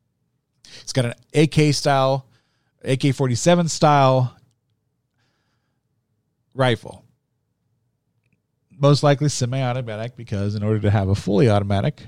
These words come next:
it's, you have to have special licensing. So that background hasn't come around, come back around. So here's a closer look. He's got dis-, you know, great disciplined, uh,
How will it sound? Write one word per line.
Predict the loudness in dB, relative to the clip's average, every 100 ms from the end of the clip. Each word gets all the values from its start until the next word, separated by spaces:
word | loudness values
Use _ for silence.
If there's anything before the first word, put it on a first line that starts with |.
| -20 _ _ _ _ _ _ _ _
it's, | -8 -8 -10 -20 -20 -20 _ _
you | -8
have | -6
to | -6
have | -8
special | -10 -10 -8
licensing. | -8 -8 -12 -14 -16 _ _ _ _ _ _ _ _ _ _
So | 2
that | 4
background | 4 4 4
hasn't | 4 4 0
come | -2
around, | -2 -2 -2 -4 -4
come | -2 0
back | 0 -4 -12 -20 -20 -20 -10 0
around. | 4 4 4 2 0
So | 4
here's | 6 4
a | 4
closer | 2 4
look. | 4 2 2
He's | 0
got | 2 0 -4 -2
dis-, | -2 -2
you | -12
know, | -8 -6
great | -2 -2 0
disciplined, | 0 2 0 0 0 -2 -6 -8 -10
uh, | -2 0 0